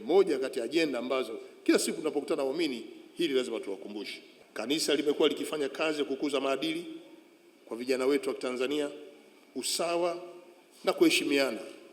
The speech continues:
huku likisisitiza umuhimu wa amani na ushirikiano kati ya watu na dini mbalimbali. Kanisa hili linajivunia sana kuunganisha viongozi wa kanisa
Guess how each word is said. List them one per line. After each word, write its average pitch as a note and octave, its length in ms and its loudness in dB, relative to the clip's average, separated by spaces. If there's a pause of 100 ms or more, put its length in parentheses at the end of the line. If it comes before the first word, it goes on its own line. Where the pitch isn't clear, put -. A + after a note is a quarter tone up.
(720)
huku F3+ 240 8
likisisitiza D#3+ 600 2
umuhimu D3 400 2
wa C#3 60 4
amani D#3 320 0
na C3 80 0
ushirikiano D3 580 -2
kati - 280 -4
ya B2+ 60 0
watu C3+ 340 0
na B2 100 -2
dini E3 260 -2
mbalimbali. A#2+ 500 -2 (840)
Kanisa B2+ 340 -2
hili D3+ 340 2 (640)
linajivunia C3+ 760 0
sana F3 580 0
kuunganisha C#3+ 680 0
viongozi C3+ 580 2
wa A2+ 80 2
kanisa F3 520 -2